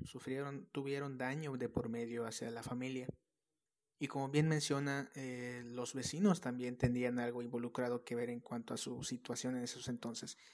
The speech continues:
Qué bueno que ahora se encuentra mejor, esperemos que nunca más vuelva a pasar por algo de ese estilo.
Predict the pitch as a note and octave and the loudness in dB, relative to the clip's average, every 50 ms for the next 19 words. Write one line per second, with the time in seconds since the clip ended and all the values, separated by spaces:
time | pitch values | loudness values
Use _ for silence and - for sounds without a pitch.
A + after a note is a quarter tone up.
0 | - - - - - _ _ _ - D3 C#3+ C#3+ D#3 D#3+ D#3+ D#3+ - - C3+ C3 | -20 -20 -20 -20 -20 _ _ _ 12 12 12 12 12 12 10 6 2 0 2 2
1 | C3+ C#3+ C3+ - C3+ C3 C3 - C3+ C3+ - C3 B2 A#2+ A#2+ G#2+ G2+ C3 C3+ D#3+ | 2 2 0 -2 -2 -4 -2 -2 -2 -2 0 -2 -2 -2 -4 -4 -2 0 0 0
2 | D#3 - D3 - - C3+ C3+ C#3 C#3 C3 - - A#2+ A#2+ B2 B2 B2+ C3+ C#3 - | 0 -2 -6 -4 -2 -2 -2 -2 -4 -4 -4 -4 -4 -4 -4 -4 -6 -6 -4 -4
3 | - C3+ C3 B2+ B2+ - - C3+ C3 C3 B2 - C3 A#2+ - B2+ B2 - - B2 | -2 -2 -2 -2 -4 -2 -2 -2 -2 -2 -4 -4 -4 -2 -2 -4 0 2 2 2
4 | B2 B2 B2 B2+ B2 B2 - B2+ A#2+ - B2 - - C3+ D3 F3+ | 2 0 -2 -2 -6 -6 -6 -6 -6 -4 -4 0 0 0 0 0